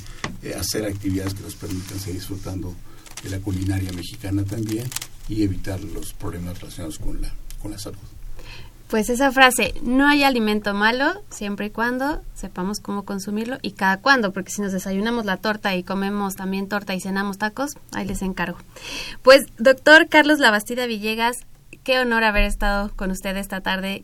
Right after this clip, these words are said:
Speaker 2: Muchas gracias por compartirnos todos sus conocimientos.
Speaker 1: Al contrario, Fernanda, el placer es para mí y les agradezco mucho la, la invitación al,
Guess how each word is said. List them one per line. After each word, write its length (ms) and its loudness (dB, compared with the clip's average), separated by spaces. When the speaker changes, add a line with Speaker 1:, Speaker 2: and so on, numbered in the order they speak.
Speaker 2:
Muchas 320 -6
gracias 240 -6
por 180 -8
compartirnos 600 -6
todos 200 -6
sus 140 -8
conocimientos. 600 -8
Speaker 1:
Al 120 -14
contrario, 340 -4
Fernanda, 380 -6
el 80 -8
placer 280 -4
es 100 -4
para 200 -4
mí 140 6
y 400 2
les 180 -2
agradezco 320 0
mucho 300 0
la, 280 -2
la 60 -4
invitación 500 2
al, 140 2